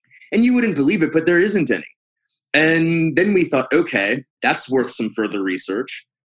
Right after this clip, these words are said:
And what we found was the same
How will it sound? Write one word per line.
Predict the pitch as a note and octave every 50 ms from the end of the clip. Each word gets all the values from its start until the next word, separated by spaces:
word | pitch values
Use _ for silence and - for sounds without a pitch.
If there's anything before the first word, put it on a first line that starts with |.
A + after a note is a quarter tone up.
| _ -
And | D3 D#3+ E3
what | F3 F#3 - D#3+
we | E3 D3+
found | C#3 - - E3+ F#3+ G#3 G#3 G3+ G3 F3 C3+
was | B2+ B2 A#2+ A#2+ A#2 A#2 A#2 A#2 A#2+ - - - _
the | C3+
same | B2+ - - F3 F3 G3 F#3 -